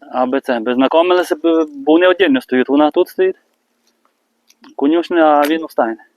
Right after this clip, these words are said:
Так, ще не назвали, кстати. Думаємо якраз, щось таке цікаве. Подобається легенда, але вже у нас і була вже легенда.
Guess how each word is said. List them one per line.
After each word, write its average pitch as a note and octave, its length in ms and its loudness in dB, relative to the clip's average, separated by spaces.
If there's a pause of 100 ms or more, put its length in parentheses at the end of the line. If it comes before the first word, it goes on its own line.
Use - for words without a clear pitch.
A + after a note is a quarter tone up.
(1800)
Так, A#2+ 300 -8
ще - 120 -2
не E3 120 2
назвали, E3+ 400 0
кстати. - 360 -6 (100)
Думаємо B2+ 480 0
якраз, - 360 -8 (540)
щось - 200 -10
таке D3 240 0
цікаве. C3 520 -2 (800)
Подобається D#3 500 0
легенда, D#3+ 400 2
але C#3 140 0
вже C3+ 180 0
у C3 240 -8
нас C3+ 220 -4
і B2 120 -12
була D#3+ 280 0
вже E3 120 -2
легенда. E3+ 420 -2